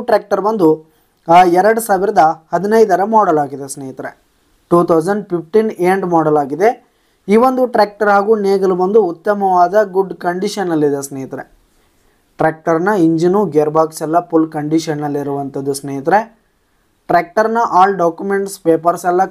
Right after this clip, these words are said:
ಕ್ಲಿಯರ್ ಹಾಗೂ ರನ್ನಿಂಗಲ್ಲಿದೆ ಸ್ನೇಹಿತರೆ. ಇನ್ನು ಈ ಒಂದು ಟ್ರ್ಯಾಕ್ಟರ್ ಜೊತೆಗೆ ನೇಗಲಿರುವ ಲೊಕೇಶನ್ ನೋಡೋದಾದ್ರೆ ಬೆಳಗಾವಿ ಜಿಲ್ಲೆ ರಾಯಬಾಗ್, ಬೆಳಗಾವಿ ಜಿಲ್ಲೆ ರಾಯಬಾಗ್ ಲೊಕೇಶನ್ಗಾದ್ರೆ ಈ ಒಂದು ಟ್ರ್ಯಾಕ್ಟರ್ ಜೊತೆಗೆ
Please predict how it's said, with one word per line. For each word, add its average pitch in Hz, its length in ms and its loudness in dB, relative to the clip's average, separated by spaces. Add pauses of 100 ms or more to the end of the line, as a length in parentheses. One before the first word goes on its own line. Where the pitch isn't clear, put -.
ಕ್ಲಿಯರ್ 160 380 4
ಹಾಗೂ 175 240 0 (500)
ರನ್ನಿಂಗಲ್ಲಿದೆ 175 800 0
ಸ್ನೇಹಿತರೆ. 127 380 -12 (680)
ಇನ್ನು 226 140 4 (100)
ಈ 233 40 4 (120)
ಒಂದು 233 160 4 (140)
ಟ್ರ್ಯಾಕ್ಟರ್ 196 400 -2
ಜೊತೆಗೆ 196 300 2 (120)
ನೇಗಲಿರುವ 185 540 -2 (120)
ಲೊಕೇಶನ್ 202 540 -4
ನೋಡೋದಾದ್ರೆ 160 460 -2 (540)
ಬೆಳಗಾವಿ 190 520 2
ಜಿಲ್ಲೆ 202 280 2
ರಾಯಬಾಗ್, 147 380 -2 (520)
ಬೆಳಗಾವಿ 147 480 2
ಜಿಲ್ಲೆ 156 200 2 (600)
ರಾಯಬಾಗ್ 214 380 2
ಲೊಕೇಶನ್ಗಾದ್ರೆ 175 840 -2 (100)
ಈ - 20 2 (140)
ಒಂದು 156 220 2 (100)
ಟ್ರ್ಯಾಕ್ಟರ್ 151 480 -4
ಜೊತೆಗೆ 165 320 0